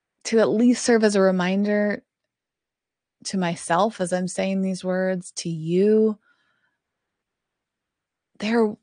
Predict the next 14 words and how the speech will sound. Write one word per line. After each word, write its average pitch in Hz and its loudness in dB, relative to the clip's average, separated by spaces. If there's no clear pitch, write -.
are 240 -6
things 294 2
that 269 2
we 214 -2
can 208 0
tap 185 -4
into 233 0
or 202 6
that 185 0
tap 202 0
into 208 4
us - -2
that 190 -4
can 190 -4